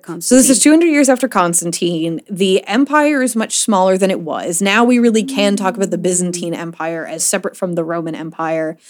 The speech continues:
Speaker 1: Um, the Roman Empire in the West has fallen. Rome has been sacked a couple times.
Speaker 2: Oh, dear.
Speaker 1: There is no longer a kind of truly Roman emperor on the throne.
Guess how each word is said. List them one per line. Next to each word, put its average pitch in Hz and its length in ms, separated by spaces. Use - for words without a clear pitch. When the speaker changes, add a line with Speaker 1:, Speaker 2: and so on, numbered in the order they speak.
Speaker 1:
Um, 170 460
the 196 160
Roman 190 280
Empire 202 340
in 190 80
the 175 80
West 170 460
has - 240
fallen. 180 680
Rome 180 240
has 190 140
been 160 160
sacked - 440
a 208 60
couple 190 300
times. 180 600
Speaker 2:
Oh, 226 40
dear. 208 280
Speaker 1:
There 175 160
is 175 160
no 175 140
longer 175 600
a 165 400
kind 165 140
of 165 80
truly 175 400
Roman 170 360
emperor 208 880
on 196 220
the 190 80
throne. 196 720